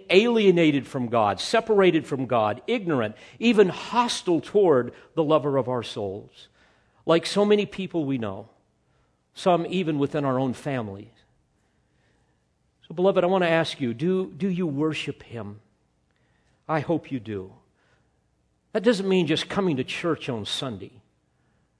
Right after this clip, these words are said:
Jesus makes it clear in Matthew seven that hell will be full of people who go to church on Sunday.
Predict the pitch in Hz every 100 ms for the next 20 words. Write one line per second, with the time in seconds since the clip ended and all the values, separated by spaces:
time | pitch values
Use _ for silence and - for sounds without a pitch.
0 | _ _ _ _ _ _ _ _ _ _
1 | _ _ _ _ - 160 151 135 117 139
2 | - 135 - 165 160 120 110 127 123 127
3 | 107 - 156 107 98 104 - - 156 147
4 | 131 117 127 110 - 175 160 104 98 -
5 | 113 - - 156 - 110 92 _ _ _
6 | _ _ 135 123 123 101 151 127 - 101
7 | 92 123 92 -